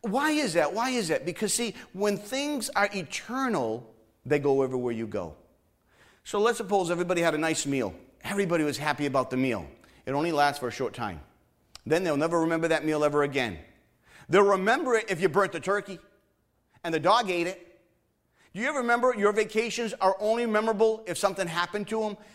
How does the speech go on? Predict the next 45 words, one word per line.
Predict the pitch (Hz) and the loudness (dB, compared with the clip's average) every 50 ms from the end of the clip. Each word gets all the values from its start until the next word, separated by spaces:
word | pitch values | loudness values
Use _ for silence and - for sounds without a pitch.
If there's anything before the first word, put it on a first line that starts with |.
| - - _ | -20 -20 _
Take | - 285 330 - 349 | 2 2 2 2 0
a | 294 | -2
vacation | 247 294 277 202 - 240 247 240 196 - 208 190 185 | -2 -2 -2 0 0 2 2 2 2 0 0 0 4
that | 185 196 190 202 | 4 2 4 4
nothing | 208 208 233 254 262 262 302 285 269 254 233 | 4 4 4 4 4 0 -4 -4 -4 0 2
went | 247 240 233 208 | 2 2 2 0
wrong. | 196 175 202 208 196 180 160 135 113 101 98 - - _ _ _ _ _ _ - | 2 4 4 6 6 4 2 -2 -4 -8 -14 -20 -20 _ _ _ _ _ _ -10
Do | 170 | -6
you | 190 208 214 | -4 -2 0
remember | 202 202 202 202 202 196 | 0 2 2 0 2 2
what | 190 185 | 0 2
happened | 190 190 185 185 196 190 | 2 0 0 -2 -2 0
on | 185 185 190 | 0 0 0
it? | 180 180 - - - _ _ _ _ _ _ _ _ _ _ | -2 -8 -12 -20 -20 _ _ _ _ _ _ _ _ _ _
Probably | - - 135 113 104 | -6 -4 -4 -4 -4
not. | 110 110 107 107 - - - _ _ _ _ _ _ _ _ _ - _ | -4 -6 -6 -8 -10 -16 -20 _ _ _ _ _ _ _ _ _ -8 _
Yeah, | 233 | 4
it | 240 240 | 4 4
was | 233 185 | 4 2
a | |
good | 185 247 233 | 0 -2 -2
vacation. | 214 240 180 202 247 247 214 - 185 180 180 | 0 -2 -2 -2 -2 -2 -2 -2 -4 -2 -2
We | 202 202 | 0 0
went | 208 214 220 | 2 0 0
over | 208 220 | 0 0
here, | 214 196 202 202 | 0 0 0 0
over | 202 185 190 | -2 -4 -4
here, | 175 185 190 190 190 190 190 180 180 - - - _ - - _ _ | -2 0 2 2 2 0 -2 -4 -8 -16 -20 -20 _ -20 -20 _ _
and | 180 185 185 - | -8 -8 -4 0
it | 226 | 0
was | 233 214 | 0 0
nice. | 226 220 233 226 214 160 131 - | 0 -2 0 0 0 -4 -4 -6
It | 175 175 | -4 -4
was | 180 180 170 | -4 -4 -4
nice. | 180 185 180 170 151 127 - - - - - _ _ _ _ _ _ _ _ _ _ _ _ _ _ _ _ _ _ _ - | -4 -4 -2 -2 -4 -6 -6 -10 -14 -14 -18 _ _ _ _ _ _ _ _ _ _ _ _ _ _ _ _ _ _ _ -4
That's | 139 135 - | -4 2 4
all | 180 196 208 | 4 4 4
you | 208 214 | 4 4
know | 226 240 254 | 6 6 6
about | 254 254 254 254 262 | 6 6 4 4 2
it? | 269 262 254 | 0 -4 -8
That's | - - 196 | -12 -8 -8
all | 185 190 185 | -6 -4 -2
I | 151 | -4
remember. | 143 143 151 170 202 202 160 147 156 | -2 -2 -2 -2 -2 -2 -4 -4 -6